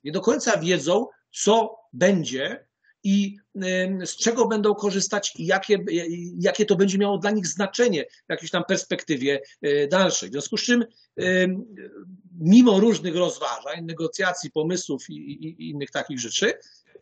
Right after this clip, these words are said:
y, na razie nie za bardzo jest wola, żeby cokolwiek, y, zrobić ponad te podstawowe kwestie,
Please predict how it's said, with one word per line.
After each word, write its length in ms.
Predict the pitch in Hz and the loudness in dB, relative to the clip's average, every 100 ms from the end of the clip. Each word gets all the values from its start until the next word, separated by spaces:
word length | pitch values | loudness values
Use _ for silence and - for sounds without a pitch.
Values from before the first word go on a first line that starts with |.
| 202 | 2
y, 360 | 185 180 185 175 | 6 6 4 -2
na 180 | 175 | -2
razie 280 | 170 220 254 233 | 0 0 0 0
nie 180 | 180 196 | 4 4
za 140 | 185 | 4
bardzo 280 | 175 269 330 | 2 0 0
jest 320 | 294 190 143 | 0 0 0
wola, 420 | 175 208 185 175 190 _ - | 4 4 4 0 -6 _ -6
żeby 220 | 170 170 | -4 -4
cokolwiek, 840 | - - - 202 226 165 151 - _ _ _ - | -6 -6 0 2 2 0 -2 -8 _ _ _ -10
y, 80 | 143 | -6
zrobić 460 | 123 165 226 214 - | 0 2 2 0 -2
ponad 500 | - 208 220 - - | 2 2 2 -2 -6
te 100 | - 175 - | -4 -4 -2
podstawowe 560 | 196 - - 180 180 165 | -6 -4 -4 -2 -2 -4
kwestie, 640 | - 147 - 135 160 | -4 -4 -4 -6 -6